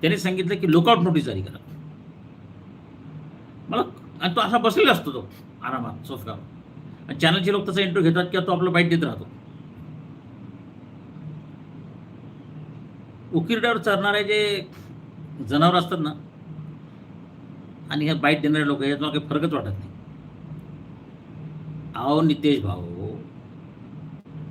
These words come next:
असा कोणाचा पासपोर्ट जप्त करता येत नाही. एखादा माणूस पळून गेल्यानंतर, त्याच्या पत्त्यावर वॉरंट, समन्स आल्यानंतर,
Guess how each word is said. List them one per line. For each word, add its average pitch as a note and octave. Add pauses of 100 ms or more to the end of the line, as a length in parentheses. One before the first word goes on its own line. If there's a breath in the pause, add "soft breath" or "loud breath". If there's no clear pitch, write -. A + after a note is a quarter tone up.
असा C3+
कोणाचा D3
पासपोर्ट C#3
जप्त -
करता -
येत C#3+
नाही. A2 (1700 loud breath)
एखादा E3
माणूस D3
पळून C#3+
गेल्यानंतर, B2
त्याच्या C3+
पत्त्यावर C3
वॉरंट, A#2+
समन्स B2
आल्यानंतर, A#2+